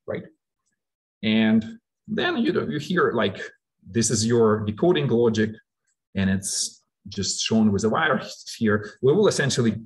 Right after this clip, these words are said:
talk through this C P U and we'll understand how it's implemented. But there is a register file from which you read. So essentially, if your instruction here contains, like, something, a number, read something from register one, you will read here from register one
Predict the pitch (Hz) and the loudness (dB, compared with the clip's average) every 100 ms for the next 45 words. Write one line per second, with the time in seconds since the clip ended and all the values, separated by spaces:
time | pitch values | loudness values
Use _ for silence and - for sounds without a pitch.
0 | - 151 147 - 117 104 107 - 107 107 | -2 2 2 2 -2 0 -2 -2 0 2
1 | 104 80 90 110 110 107 107 120 110 95 | 2 0 0 0 2 0 0 -2 -2 -2
2 | 90 - 110 107 92 - - _ - - | -4 0 0 0 -2 -6 -20 _ -20 -20
3 | _ - 98 104 107 101 120 175 180 151 | _ -8 -2 2 2 2 2 2 2 2
4 | 139 127 120 120 120 104 104 117 104 110 | 2 0 0 0 0 0 0 0 2 2
5 | 104 - 95 107 101 104 95 104 98 98 | 2 -2 -2 -2 0 -2 0 0 0 0
6 | - _ _ 104 98 - 123 120 127 123 | -6 _ _ -2 -2 -2 0 0 0 2
7 | 107 - 107 107 101 101 - _ _ _ | 2 2 2 4 2 -2 -8 _ _ _
8 | 107 92 104 101 - 98 90 90 104 98 | -4 0 2 0 0 -2 -4 -4 -4 -2
9 | 101 98 101 101 101 98 92 113 113 - | -2 0 2 2 2 0 0 0 -2 -6
10 | - 110 110 104 107 95 98 101 98 - | -2 -2 0 -2 0 2 2 0 -2 -2
11 | 98 131 180 151 143 _ _ - 139 151 | -2 0 0 0 -6 _ _ -4 0 2
12 | 120 143 165 - 143 135 135 117 127 117 | 2 0 -2 0 2 2 2 4 4 0
13 | - 107 104 107 | 0 2 2 0